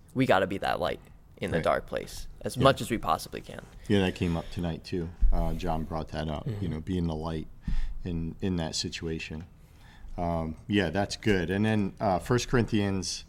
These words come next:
Speaker 2: what, ten nineteen talks about it also.
Speaker 1: Mm-hmm.
Speaker 2: You know, and he says, "What do I imply then? That food offered to idols is anything, or that an idol is anything?" Again, it just reiterates,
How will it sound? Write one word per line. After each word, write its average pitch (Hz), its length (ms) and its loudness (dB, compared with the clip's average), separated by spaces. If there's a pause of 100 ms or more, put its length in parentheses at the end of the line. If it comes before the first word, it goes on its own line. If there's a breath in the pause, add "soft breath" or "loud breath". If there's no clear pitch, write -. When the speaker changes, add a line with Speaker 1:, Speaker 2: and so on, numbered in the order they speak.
(120)
Speaker 2:
what, 95 260 -8
ten 104 300 2
nineteen 92 640 0 (200)
talks 82 260 0
about 80 240 0
it 82 100 0
also. 90 340 -2 (100)
Speaker 1:
Mm-hmm. 143 280 0 (320 loud breath)
Speaker 2:
You 95 60 -2
know, 87 140 0
and 87 80 0
he 90 80 -2
says, 87 460 -2 (440 soft breath)
"What 104 260 2
do 107 140 6
I 92 140 6
imply 92 460 2
then? 80 340 -2 (160)
That 95 320 0
food 101 240 4
offered 92 300 2
to 85 40 2
idols 90 420 2
is 80 140 -2
anything, 110 640 0
or 92 160 0
that 87 200 0
an 80 180 -4
idol 101 300 0
is 117 100 0
anything?" 123 520 -4
Again, 90 360 0
it 80 140 -4
just - 240 -4
reiterates, 85 720 0